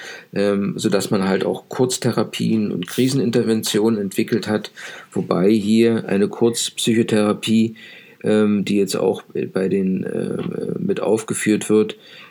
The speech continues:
da wird ein spezifisches Symptom herausgenommen,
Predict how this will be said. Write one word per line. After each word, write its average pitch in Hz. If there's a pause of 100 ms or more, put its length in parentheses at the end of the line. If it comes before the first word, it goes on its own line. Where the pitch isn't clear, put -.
(160)
da 117
wird 127
ein 110
spezifisches -
Symptom 127
herausgenommen, 120